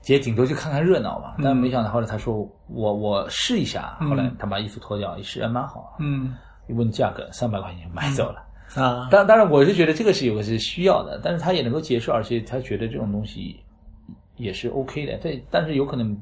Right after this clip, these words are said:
Speaker 1: 不是从 fashion 那个角度来考虑，
Speaker 2: 嗯。
Speaker 1: 他是觉得一个实用或者一个性价比。
Speaker 2: 嗯。嗯。
Speaker 1: 但还有很多人其实也有嘛，就是说哪怕我认识的，甚至我女朋友她，她买过男士的牛仔服。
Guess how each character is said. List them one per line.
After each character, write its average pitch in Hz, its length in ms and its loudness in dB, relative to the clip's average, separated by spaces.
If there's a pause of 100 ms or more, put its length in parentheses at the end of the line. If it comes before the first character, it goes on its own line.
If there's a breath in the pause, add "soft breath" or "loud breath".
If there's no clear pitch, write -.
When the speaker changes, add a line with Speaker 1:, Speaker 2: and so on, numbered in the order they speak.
Speaker 1:
不 156 80 -4
是 165 100 -2
从 120 200 -2
fashion 196 300 -2
那 143 80 -2
个 117 100 -2
角 90 180 -6
度 - 120 -10
来 117 120 -2
考 - 260 -10
虑， - 140 -14
Speaker 2:
嗯。 139 100 0
Speaker 1:
他 139 80 2
是 131 180 0
觉 107 140 -6
得 101 80 -4
一 104 100 -4
个 104 80 -6
实 - 200 -6
用 - 200 0 (120)
或 - 40 -14
者 101 80 -8
一 104 80 -6
个 139 100 -4
性 131 200 0
价 123 120 0
比。 120 120 -6
Speaker 2:
嗯。 - 60 -18 (200)
嗯。 131 480 -2
Speaker 1:
但 185 160 2
还 170 120 2
有 190 120 6
很 113 160 -2
多 127 160 0
人 104 160 -2
其 101 140 -8
实 113 160 -6
也 110 200 -2
有 190 200 -2
嘛， 90 180 -8
就 113 140 -4
是 113 60 -4
说 113 240 -4
哪 95 180 -4
怕 120 340 0 (320 loud breath)
我 123 140 0
认 143 160 0
识 120 160 -4
的， 110 100 0
甚 127 160 -6
至 117 80 -2
我 113 140 -2
女 113 140 0
朋 98 140 -6
友 117 200 -2
她， 107 340 -4 (380 soft breath)
她 131 100 -4
买 120 200 0
过 107 180 -4
男 101 240 -2
士 254 160 -10
的 - 80 -4
牛 104 160 -4
仔 82 140 -10
服。 - 180 -20